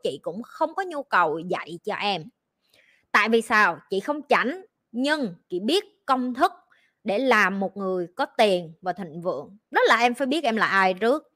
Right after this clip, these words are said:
Em chưa biết em là ai. Nó giống như cái chuyện chị đưa cho em một cái xe Lamborghini trong khi em chỉ biết đi xe đạp.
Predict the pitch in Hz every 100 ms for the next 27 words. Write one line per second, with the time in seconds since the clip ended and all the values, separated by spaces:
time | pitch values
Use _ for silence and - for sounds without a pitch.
0 | _ _ _ _ _ - 320 339 - 339
1 | 339 359 370 294 226 202 233 247 240 165
2 | _ _ _ _ _ - 330 330 381 349
3 | 320 - 175 98 165 170 233 247 240 240
4 | - 214 220 214 - _ _ 208 208 285
5 | - 254 226 226 220 220 214 214 196 214
6 | 208 202 185 262 269 285 277 269 277 294
7 | 359 262 233 247 226 -